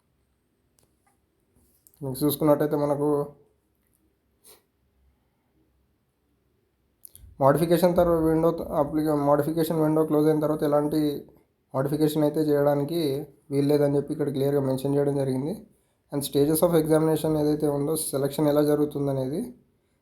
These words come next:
చూసుకున్నట్టయితే, సీబీటీ టెస్ట్ ఉంటుంది ఫస్ట్. And సీబీటీలో షార్ట్ లిస్ట్ అయిన క్యాండిడేట్స్ ఎవరైతే ఉంటారో, based on performance in సీబీటీ, వాళ్ళని ఫిజికల్ ఎఫిషియన్సీ టెస్ట్ and ఫిజికల్ మెజర్‌మెంట్ టెస్ట్ and డాక్యుమెంట్ వెరిఫికేషన్, డీవీ,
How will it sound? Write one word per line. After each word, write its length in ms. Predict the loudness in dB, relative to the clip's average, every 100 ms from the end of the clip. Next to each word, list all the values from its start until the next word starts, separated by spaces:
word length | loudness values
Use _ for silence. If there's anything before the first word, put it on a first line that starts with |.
| _
చూసుకున్నట్టయితే, 520 | -8 0 2 2 2 0
సీబీటీ 340 | 2 2 2 2
టెస్ట్ 200 | 0 -2 -8
ఉంటుంది 260 | -6 -8 -10 -14 _ _
ఫస్ట్. 240 | -14 -8 -8 -8 -14 _ _ _ _ _ _ _ -8
And 100 | -4 -4
సీబీటీలో 400 | -2 0 2 4 4
షార్ట్ 200 | 4 2 0
లిస్ట్ 180 | -2 -2
అయిన 140 | 0 0
క్యాండిడేట్స్ 340 | 0 0 -2
ఎవరైతే 260 | -2 0 0 0
ఉంటారో, 280 | -2 -2 -4 -6 -6 -2
based 180 | 0 0
on 40 | 0
performance 400 | 0 0 0 0 -2
in 40 | -2
సీబీటీ, 340 | -2 -2 -2 0
వాళ్ళని 300 | 0 0 -2 -6 -12 -20 _ -10
ఫిజికల్ 420 | -4 0 4 4 4
ఎఫిషియన్సీ 480 | 2 0 0 0 -2 -2
టెస్ట్ 260 | -4 -6 -10 -12 -20 _ -12
and 100 | -8
ఫిజికల్ 300 | -4 -2 0 0
మెజర్‌మెంట్ 360 | 2 2 0 -2
టెస్ట్ 240 | -4 -8 -18 -20 _ _ _ -2
and 80 | 4
డాక్యుమెంట్ 320 | 6 6 2 0
వెరిఫికేషన్, 340 | -2 -4 -4 -2
డీవీ, 200 | -2 -4